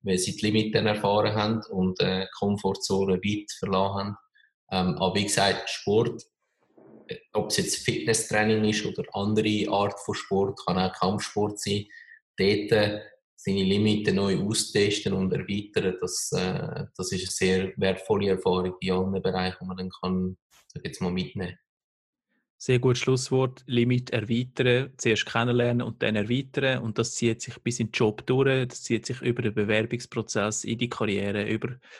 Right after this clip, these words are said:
Speaker 2: Lohnverhandlung, über, äh, über, ähm, Beförderung und so weiter, zieht sich das bis, bis ans Lebensende durch.
Speaker 1: Richtig.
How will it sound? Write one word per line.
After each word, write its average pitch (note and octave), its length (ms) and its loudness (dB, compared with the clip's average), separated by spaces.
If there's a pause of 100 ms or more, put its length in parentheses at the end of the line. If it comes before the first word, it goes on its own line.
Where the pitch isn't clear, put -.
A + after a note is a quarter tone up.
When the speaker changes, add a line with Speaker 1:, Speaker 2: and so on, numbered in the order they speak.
(120)
Speaker 2:
Lohnverhandlung, A2 840 2
über, A2 340 -2 (580)
äh, G2+ 380 -6 (100)
über, A2 240 0
ähm, G2 680 -4
Beförderung G#2+ 720 0
und A#2 180 -2
so G2+ 160 -4
weiter, G2 300 -2 (180)
zieht G#2 260 -4
sich A#2+ 140 -6
das - 180 -10
bis, - 460 -2 (440)
bis C#3+ 200 2
ans B2+ 140 0
Lebensende A2 600 0 (220)
durch. G2 260 0 (920)
Speaker 1:
Richtig. - 540 -10